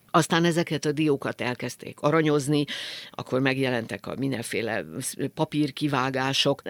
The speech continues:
Nálunk még van egy csomó olyan karácsonyfa dísz, amiket én őrzök és használok is, amelyeket az ostromkor csináltak kályha ezüsttel.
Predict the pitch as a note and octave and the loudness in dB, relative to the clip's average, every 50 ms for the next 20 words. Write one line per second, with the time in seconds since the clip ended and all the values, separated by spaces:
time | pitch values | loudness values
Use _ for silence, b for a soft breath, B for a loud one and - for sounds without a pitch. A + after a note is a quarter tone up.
0 | F2+ - F#3 F#3 F#3 G3 F#3+ F#3 F#3 F#3 F3+ - E3+ F3+ F3 E3+ F3+ A3 A3+ G#3 | -2 2 2 4 4 6 4 4 4 4 2 2 2 2 4 4 2 2 4 4
1 | C#3+ - - - E3+ E3 D#3+ D3+ C3+ G2+ D3 D3+ C#3 C3+ C3+ - C#3 B2+ B2+ C3 | 2 2 0 0 0 2 2 2 0 0 0 0 0 -2 -2 -2 -2 -2 -2 -2
2 | - - C3 B2 A#2+ - A#2 A2+ B2+ C3 C#3 E3+ F3 - - - - - B2+ C3 | -2 -4 -4 -4 -4 -4 -4 -4 -2 -2 -2 -2 -2 -4 -6 -8 -6 -6 -4 -4
3 | C#3 C3+ - C#3+ C3 - - C3 C#3 C3+ - - E3+ E3 C#3 A#2+ B2 A#2+ - B2+ | -2 -2 -2 -4 -4 -2 -2 -2 -2 -2 0 0 0 0 0 -2 -6 -6 -6 -6
4 | A#2+ - C3 C3 B2+ - - A#2+ B2 A#2+ A2+ G#2 A2+ - - C#3 - - B B | -6 -4 -4 -4 -6 -6 -6 -6 -6 -6 -6 -8 -6 -6 -4 -2 -2 -4 B B
5 | B B B B B B B _ - E3 E3 E3 E3+ E3 E3 E3 E3 - - - | B B B B B B B _ 4 4 6 4 4 4 2 2 0 0 -2 -2
6 | D#3+ D#3 - - - - D3+ D#3+ D#3+ - - - _ _ - C4+ C4+ - - - | -2 -2 -4 -8 -6 -4 -2 -2 -2 -4 -6 -12 _ _ -2 0 0 0 -2 -2
7 | - B2 A2+ A#2+ A#2 - B2+ B2 C3+ C3 C3 B B B B B B _ - - | -2 -2 -2 -4 -6 -2 0 0 0 0 -2 B B B B B B _ -20 -12
8 | _ - - D#3+ D3+ C#3 B2 B2+ C3+ B2+ - - C#3 C#3+ - - - - _ - | _ -2 0 0 0 0 0 -2 -2 -2 -2 -2 -2 -2 -2 -6 -14 -20 _ -4
9 | - A3 F#3 E3+ D3+ D3 C#3 B2 G#2+ A#2+ A#2+ - A#2 A#2 - - - - A2+ G#2+ | 0 2 2 2 2 0 -2 -2 -2 -2 -4 -6 -6 -6 -4 -6 -4 -4 -6 -6
10 | E2 | -6